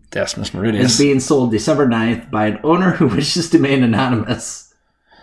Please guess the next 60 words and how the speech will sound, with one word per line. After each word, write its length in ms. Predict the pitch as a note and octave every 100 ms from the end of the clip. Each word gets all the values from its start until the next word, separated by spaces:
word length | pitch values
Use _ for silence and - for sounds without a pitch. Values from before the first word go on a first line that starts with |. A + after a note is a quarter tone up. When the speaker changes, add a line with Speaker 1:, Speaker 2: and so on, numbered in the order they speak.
| -
Speaker 1:
So 600 | - D3 C3+ C3+ B2 - - -
Speaker 2:
The 100 | D3+
skull 340 | - G#3 G3 G3
was 140 | D#3+
excavated 580 | D#3 D3+ E3+ C#3 C#3 C3+
in 60 | A#2
two 140 | F3+
thousand 280 | D3+ C#3+ C3+
twenty, 260 | D#3 D3+
mm, 240 | C3 D3+ -
two 140 | F#3+
thousand 280 | G#3 G3+ F3+
twenty 220 | F#3+ F3
and 120 | C#3+
two 100 | C3 C#3+
thousand 280 | C3 B2
twenty-one. 640 | A#2+ B2 G#2+ A2 - G2+ - - D3+ D3
Speaker 1:
What 300 | - B2+ E3
Speaker 2:
It 20 | G3+
Speaker 1:
else 200 | F#3+ -
would 120 | C#3
you 100 | B2
do 120 | A2+
during 240 | A2 G#2
covid? 960 | F#2+ G2+ F2+ F#2 D#3 A#2 B2 - - B2+
Speaker 2:
<laughs> 120 | C#3+
You 100 | C#3+
go 140 | C3+ F3
to 80 |
Harding 340 | D3 D3+ D#3+ -
County 340 | - C#3 C3+
Speaker 1:
<laughs> 80 | C3+
Right. 280 | D#3 D#3+ -
Speaker 2:
and 180 | F3+ C3+
you 120 | C#3
excavate 480 | C#3 - - G#2+ A#2
Speaker 1:
And 100 | -
Speaker 2:
skulls. 360 | C#3 A#2+ G#2
Speaker 1:
what 120 | G2+ A#2
else 240 | B2+ B2+
are 40 | C#3
you 60 |
gonna 140 | C3 D3
do 160 | D3+
in 60 | C#3+
Harding 260 | B2+ B2+ A#2
County? 280 | A2 F2+ F2+
You're 60 | -
Speaker 2:
Actually, 360 | - - A3+ A3+
Speaker 1:
gonna 60 | -
find 160 | A2+
skulls. 340 | G3+ F#3 F3 D#3 -
Speaker 2:
the, 100 | E3+ D#3+
this 320 | D#3 D#3 D#3+
person 320 | - F#3 F#3
here 180 | D3+ C#3+
called 320 | - C3+ C#3
it 140 | C3+ G#2+
the 80 | -
skull, 280 | - B2+